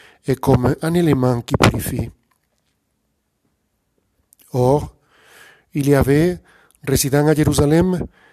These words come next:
des Juifs religieux venant de toutes les nations sous le ciel. Lorsque ceux-ci entendirent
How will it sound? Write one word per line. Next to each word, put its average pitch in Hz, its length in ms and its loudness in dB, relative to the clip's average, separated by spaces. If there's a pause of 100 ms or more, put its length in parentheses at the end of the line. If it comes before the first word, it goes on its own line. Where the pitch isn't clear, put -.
(200)
des 147 160 0
Juifs 156 340 2 (120)
religieux 147 540 2 (540)
venant 143 300 2
de 143 140 0
toutes 143 300 0
les 165 140 2
nations 147 380 2
sous 143 140 0
le 127 100 2
ciel. 127 380 -2 (1500)
Lorsque 127 400 2 (240)
ceux-ci - 640 0
entendirent 135 720 0